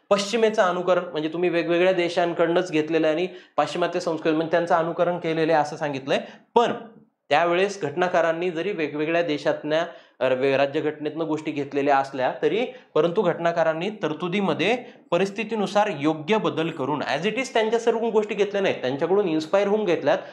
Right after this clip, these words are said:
आणि आपल्याला त्या परिस्थितीमध्ये, त्या गोष्टीमध्ये काय चेंज करावं लागतं, त्या वैशिष्ट्यात काय चेंज करावं लागतं, चेंज करून गोष्टी आपल्याकडे घेतलेल्या आहेत आणि त्यासोबतच बदल करून चुका आणि मर्यादा टाळण्याचा प्रयत्न केलेला आहे. म्हणजे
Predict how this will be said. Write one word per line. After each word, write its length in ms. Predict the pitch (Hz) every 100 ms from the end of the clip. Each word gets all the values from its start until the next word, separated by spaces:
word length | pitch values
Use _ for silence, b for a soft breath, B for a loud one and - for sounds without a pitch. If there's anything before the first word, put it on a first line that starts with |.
| B -
आणि 140 | 143 -
आपल्याला 540 | 123 131 156 160 185
त्या 180 | 202 202
परिस्थितीमध्ये, 720 | 202 160 160 165 156 165 165 165
त्या 80 |
गोष्टीमध्ये 500 | 165 135 - 156 156
काय 240 | 170 151 214
चेंज 300 | - 208 196
करावं 340 | 175 156 143
लागतं, 300 | 131 - 139
त्या 120 | 139
वैशिष्ट्यात 460 | 139 143 165 - 185 185 B B -
काय 160 | 170
चेंज 300 | 208 196 190
करावं 260 | - 160 147
लागतं, 240 | 143 202 202 -
चेंज 240 | 214 240 240
करून 320 | - 190 277
गोष्टी 300 | 202 202 214
आपल्याकडे 460 | 165 160 165 170 165
घेतलेल्या 420 | 151 147 151 143
आहेत 240 | 135 214 220 B -
आणि 140 | 143 -
त्यासोबतच 680 | 190 214 196 143 131 196 196
बदल 300 | 147 170 190
करून 360 | 170 196 233
चुका 260 | 220 156 220
आणि 420 | 190 151 202 254 B B
मर्यादा 460 | 139 151 160 156 196
टाळण्याचा 500 | 185 139 127 123 156
प्रयत्न 360 | 151 117 120
केलेला 400 | 131 117 101 101 139
आहे. 240 | 156 117
म्हणजे 200 | 117 143